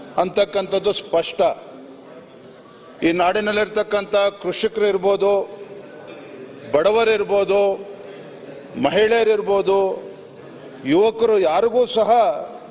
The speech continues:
ಈ ಬಜೆಟ್ ಒಂದು ರೀತಿ ನಿರಾಸೆಯನ್ನ ತಂದಿದೆ ಅನ್ನೋದನ್ನ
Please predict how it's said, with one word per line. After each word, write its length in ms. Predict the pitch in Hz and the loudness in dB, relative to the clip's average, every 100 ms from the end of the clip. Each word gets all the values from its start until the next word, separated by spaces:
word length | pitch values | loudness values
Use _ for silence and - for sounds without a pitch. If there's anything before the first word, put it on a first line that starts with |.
| - - - - - - | -20 -20 -20 -20 -20 -2
ಈ 100 | 190 | 0
ಬಜೆಟ್ 500 | 170 170 196 233 - | 2 2 2 0 2
ಒಂದು 260 | 226 208 208 | 2 2 2
ರೀತಿ 600 | 220 220 226 220 196 - - - - - - - - - | 0 2 4 4 0 -4 -10 -12 -14 -18 -20 -20 -16 -2
ನಿರಾಸೆಯನ್ನ 680 | 139 175 240 233 240 226 226 226 202 185 - - - - - - - | 2 4 4 4 2 4 2 2 2 -2 -8 -16 -18 -20 -20 -20 0
ತಂದಿದೆ 380 | 180 214 220 214 | 0 2 2 2
ಅನ್ನೋದನ್ನ 420 | 202 208 196 208 | 2 2 2 2